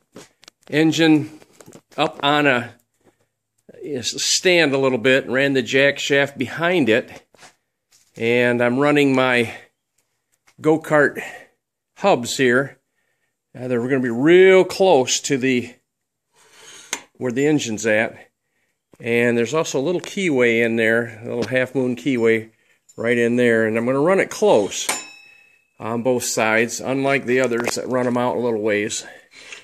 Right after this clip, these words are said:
So, main reason is that this, uh, Peerless axle is not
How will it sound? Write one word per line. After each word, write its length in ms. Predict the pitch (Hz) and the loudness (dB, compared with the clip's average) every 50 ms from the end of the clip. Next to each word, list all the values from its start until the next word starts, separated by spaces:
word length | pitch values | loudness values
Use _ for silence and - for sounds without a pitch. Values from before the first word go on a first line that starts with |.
| _ _ _ _ _ _ _ _ | _ _ _ _ _ _ _ _
So, 400 | _ - - - 110 104 113 110 - - _ _ _ - - - - - - - - - - - - - _ _ _ _ - - | _ -14 -8 -6 -4 -4 -4 -6 -10 -16 _ _ _ -20 -20 -12 -6 -6 -6 -6 -8 -14 -20 -20 -20 -20 _ _ _ _ -20 -16
main 340 | - 107 127 147 156 143 135 | -10 -4 0 0 2 2 2
reason 340 | 127 127 123 107 131 123 120 | 0 0 -2 -2 -4 -2 -2
is 160 | 113 104 - | -2 -2 -2
that 260 | 117 110 110 110 - | 0 -2 -2 -2 -4
this, 300 | - 110 107 - - - | -6 -4 -4 -4 -4 -4
uh, 180 | 110 104 107 107 - _ _ _ - - _ _ _ _ | -4 -4 -6 -8 -14 _ _ _ -20 -20 _ _ _ _
Peerless 580 | - - 165 160 143 131 117 110 - - - - - - | -6 -2 0 2 2 2 0 0 -4 -8 -10 -12 -14 -8
axle 500 | - 113 139 147 143 - - 120 107 107 | -4 -2 -2 -2 -2 -4 -6 -6 -6 -6
is 160 | 107 98 - 120 | -6 -6 -6 -4
not 400 | 120 120 127 127 120 110 - | -4 -2 0 0 0 -2 -4